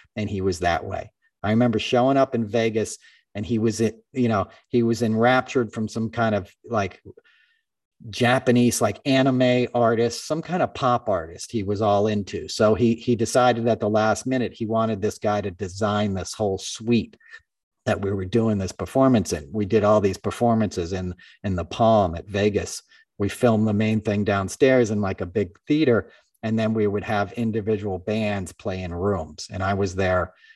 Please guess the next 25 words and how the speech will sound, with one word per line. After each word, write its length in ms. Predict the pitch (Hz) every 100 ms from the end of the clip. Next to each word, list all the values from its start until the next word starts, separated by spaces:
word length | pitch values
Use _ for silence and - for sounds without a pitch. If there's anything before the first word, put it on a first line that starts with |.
| _
mainly 420 | 98 101 101 95
with, 360 | 90 90 87 -
like, 220 | 78 90
the 80 | 92
Foo 220 | - 104
Fighters 640 | 92 101 90 92 87 87
and 160 | 85 80 _ _ _ -
Queens 320 | 110 98 92
of 80 | 87
the 80 |
Stone 400 | - - 104 101
Age 340 | 95 92 90 87
and 220 | 90 87
Lemmy 500 | 107 107 101 101 95
and 180 | 82 85
just 300 | 95 - 87
badasses. 800 | 92 90 80 - - - - - -
<laughs> 160 | 165 165
You 80 | 175
know, 160 | 143
that 160 | 135 139
was 140 | 135
my 240 | 123 139 135
assignment, 500 | 113 120 110 107 101
but 180 | 107